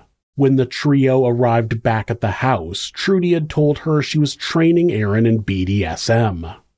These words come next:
Gemma claimed to have said that she didn't mind as long as she kept it away from her so she didn't have to see or hear any sex if anything happened.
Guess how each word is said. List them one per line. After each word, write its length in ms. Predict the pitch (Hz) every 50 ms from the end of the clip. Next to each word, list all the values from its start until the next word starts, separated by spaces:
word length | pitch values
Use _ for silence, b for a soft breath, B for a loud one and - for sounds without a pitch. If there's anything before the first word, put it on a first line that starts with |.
| _ _ -
Gemma 320 | 147 156 185 170 170 160
claimed 400 | 160 - - 165 156 151 151 147
to 100 | 151 151
have 120 | 156 147 -
said 280 | - - 139 127 127
that 100 | 135 135
she 200 | - - - 139
didn't 320 | 127 120 143 139 139 147 131
mind 280 | 113 98 90 92 98
as 120 | 117 117 120
long 300 | 139 143 143 143 143 143
as 80 | 131
she 180 | - - 147 139
kept 320 | - - 165 147 - -
it 80 | 175 156
away 240 | 160 147 127 120 117
from 240 | 117 - 120 117 -
her 240 | - 117 104 101
so 140 | 98 - 135
she 200 | 120 - - 160
didn't 220 | 147 156 151 147 123
have 160 | 143 151 -
to 80 | 143
see 380 | 131 - - - 160 151 151 151
or 80 | 151 127
hear 300 | - - 139 131 131 127
any 220 | 123 123 127 117
sex 480 | - - - - 156 139 139 - - -
if 140 | 147 -
anything 380 | 101 90 87 87 - - - -
happened. 680 | - - 110 110 107 - 117 98 85 85 85 80 -